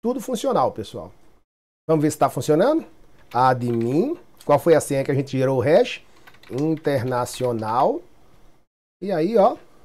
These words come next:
se você não tiver feito aquela mudança de senha,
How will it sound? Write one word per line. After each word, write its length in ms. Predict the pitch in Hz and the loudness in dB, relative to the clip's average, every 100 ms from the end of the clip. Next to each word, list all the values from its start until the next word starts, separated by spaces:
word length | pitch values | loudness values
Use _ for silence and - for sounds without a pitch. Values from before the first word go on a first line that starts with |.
| - - | -20 -18
se 160 | - 160 | -2 0
você 180 | 170 165 | 2 4
não 140 | 226 | 4
tiver 280 | 302 160 165 | 4 4 4
feito 500 | - 139 123 113 101 - - | 4 -2 -2 -6 -12 -16 -8
aquela 320 | 123 123 147 156 | -4 2 4 6
mudança 380 | 151 147 143 | 6 4 4
de 100 | 120 | -2
senha, 500 | 113 - 202 190 113 | -2 2 4 4 2